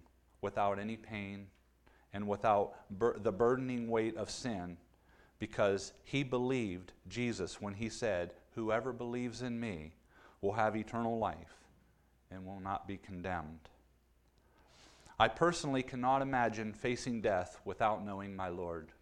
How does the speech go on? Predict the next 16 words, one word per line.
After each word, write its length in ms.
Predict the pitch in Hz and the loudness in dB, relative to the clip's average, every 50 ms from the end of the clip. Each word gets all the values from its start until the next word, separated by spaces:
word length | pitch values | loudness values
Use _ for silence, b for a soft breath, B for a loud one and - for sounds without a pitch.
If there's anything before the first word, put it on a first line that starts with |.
| _ _ _ _ _ _ _ _ _ _ _ _ _ _ B B B B B B - | _ _ _ _ _ _ _ _ _ _ _ _ _ _ B B B B B B -2
I 60 | 104 | -2
can't 300 | - - 151 143 135 131 | -2 0 0 2 2 2
imagine 640 | 127 127 131 139 147 143 127 135 131 127 127 127 B B B B | 4 6 6 6 6 6 4 0 -2 -2 -2 -4 B B B B
the 100 | - 117 | -4 -4
fear 480 | - - - 143 139 135 120 113 113 110 | -4 -2 -2 0 2 4 4 4 4 2
and 140 | - 110 120 | 2 0 0
anxiety 720 | 120 117 117 110 104 131 131 131 120 107 98 101 98 101 | 0 0 0 0 2 4 4 6 6 4 4 2 2 4
I 80 | 101 104 | 4 4
would 200 | 104 104 101 101 | 4 2 0 2
have 440 | 123 139 117 95 92 87 85 - B B B B - | 2 2 4 4 4 2 -2 -4 B B B B -4
as 120 | 107 104 | -2 0
I 120 | 113 107 104 | 2 0 0
stood 320 | - - - 123 113 110 | 0 0 2 2 4 4
at 120 | 95 69 | 2 2
death's 280 | - 104 104 98 - - | 2 2 2 2 0 -4
door, 500 | - 98 113 113 107 95 87 85 85 87 | -2 0 2 2 2 2 0 -2 -4 -8